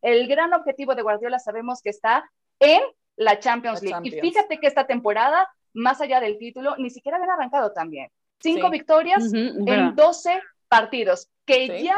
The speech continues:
Speaker 1: después agarraron ritmo, como que habían carburado y llegaron hasta hilar quince victorias.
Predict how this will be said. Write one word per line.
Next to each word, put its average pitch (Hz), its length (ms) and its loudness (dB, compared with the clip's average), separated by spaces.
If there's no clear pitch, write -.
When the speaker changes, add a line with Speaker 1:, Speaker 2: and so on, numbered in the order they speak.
Speaker 1:
después 339 440 -6
agarraron 269 560 0
ritmo, 277 480 -2
como 214 220 -4
que 208 80 -4
habían 226 220 -4
carburado 233 560 -2
y 254 80 -10
llegaron 220 300 -6
hasta 226 220 -8
hilar 208 260 -4
quince 247 340 -12
victorias. 233 560 -2